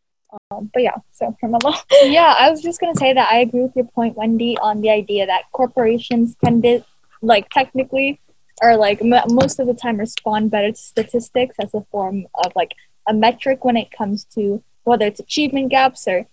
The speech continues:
Speaker 2: just, um, an idea of, like, statistics in general.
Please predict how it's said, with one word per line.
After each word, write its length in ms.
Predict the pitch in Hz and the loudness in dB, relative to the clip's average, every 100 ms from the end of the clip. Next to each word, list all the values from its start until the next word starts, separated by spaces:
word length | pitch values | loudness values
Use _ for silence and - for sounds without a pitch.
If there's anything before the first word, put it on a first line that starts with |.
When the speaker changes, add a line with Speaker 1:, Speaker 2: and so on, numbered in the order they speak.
| _ _ _ | _ _ _
Speaker 2:
just, 240 | 247 240 - | 0 0 -2
um, 460 | 208 175 165 208 226 | -2 -2 -6 -14 -6
an 80 | 233 | 0
idea 540 | 226 220 226 226 220 214 | 2 2 0 2 2 2
of, 160 | 202 196 | 0 -2
like, 200 | 190 208 | -6 -4
statistics 580 | 254 220 240 - 220 - | -6 -4 -4 -4 -8 -6
in 140 | 196 | -8
general. 600 | 196 190 214 269 339 359 | -4 -4 -2 -2 0 -2